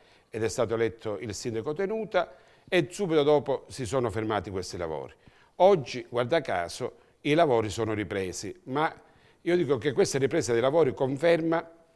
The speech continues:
quello che io vado dicendo, che, eh, no, altro non è che un inganno verso i cittadini per, eh, racimolare qualche consenso, perché all'epoca il presidente della provincia, Mario Oliverio,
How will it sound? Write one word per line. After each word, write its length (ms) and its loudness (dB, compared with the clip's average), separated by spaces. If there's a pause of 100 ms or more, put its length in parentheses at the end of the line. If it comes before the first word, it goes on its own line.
(880)
quello 240 4
che 120 0
io 80 8
vado 180 4
dicendo, 560 -4
che, 380 -2 (220)
eh, 600 0
no, 140 -2
altro 320 2
non 180 0
è 100 -2
che 300 0 (320)
un 180 0
inganno 840 2
verso 560 -2
i 120 -8
cittadini 640 0 (440)
per, 600 4
eh, 260 4
racimolare 600 2
qualche 380 -2
consenso, 720 -8 (460)
perché 800 2
all'epoca 560 4
il 100 -6
presidente 520 0
della 320 0
provincia, 760 -4
Mario 280 -2
Oliverio, 420 -2